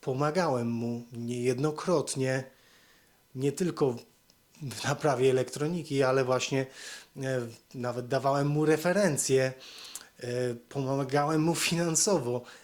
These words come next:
a na koniec po prostu kopnął mnie w dupę. Więc takie historie niestety za granicą są jak chleb powszedni.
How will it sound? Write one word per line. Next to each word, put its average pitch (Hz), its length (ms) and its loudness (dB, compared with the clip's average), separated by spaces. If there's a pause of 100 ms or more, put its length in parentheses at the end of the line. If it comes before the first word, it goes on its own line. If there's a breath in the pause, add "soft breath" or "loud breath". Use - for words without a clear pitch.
(100)
a 139 140 -4
na 135 160 0
koniec 127 920 -4
po 190 100 -6
prostu 123 520 -6
kopnął 107 520 -12
mnie 104 360 -14 (600 soft breath)
w 113 240 -10
dupę. 123 420 0
Więc 151 440 2 (880 loud breath)
takie 185 300 2
historie 160 600 2
niestety 151 480 2
za 143 120 2
granicą 143 800 2 (220 loud breath)
są 135 580 0
jak 127 300 0
chleb - 640 -4 (540 soft breath)
powszedni. 127 800 2